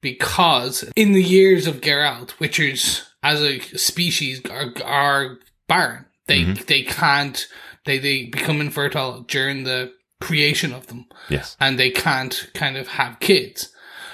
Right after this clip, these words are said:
Speaker 1: So the question for this bloodline is, was it that it's their bloodline is strong enough to become Witchers, and on the night in the forest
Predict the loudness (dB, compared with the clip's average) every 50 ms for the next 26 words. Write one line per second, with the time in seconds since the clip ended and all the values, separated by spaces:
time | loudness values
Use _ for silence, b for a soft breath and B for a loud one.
0 | B B B 4 4 4 4 2 0 -2 0 0 0 2 2 2 2 2 0 -2
1 | -2 -2 -2 -2 -2 -4 -4 -4 -2 -2 -2 -2 0 0 0 0 0 0 -2 -2
2 | -4 B B B B B B -2 0 2 2 2 2 0 0 0 0 0 0 0
3 | -2 -6 b b b b b b b b _ _ _ _ _ _ _ _ _ _
4 | _ _ _ _ -4 -4 -2 -2 0 2 2 2 2 0 -2 -4 -4 -4 -2 -2
5 | -2 -2 -2 -2 -2 -2 -2 -2 -2 -2 -2 -2 -2 -4 -6 -6 -8 -8 -8 -8
6 | -6 -4 0 4 4 4 6 4 2 0 -2 -4 -4 -4 -4 -6 -8 -10 -8 -4
7 | -2 -2 -2 -2 -4 -8 -12 -16 B B B B B B B B -18 -20 -16 _
8 | -4 -2 0 0 0 0 -2 0 0 2 2 2 0 -2 -6 -6 -6 -6 -6 -8
9 | -2 2 4 6 6 4 4 0 0 0 2 2 2 0 -2 -4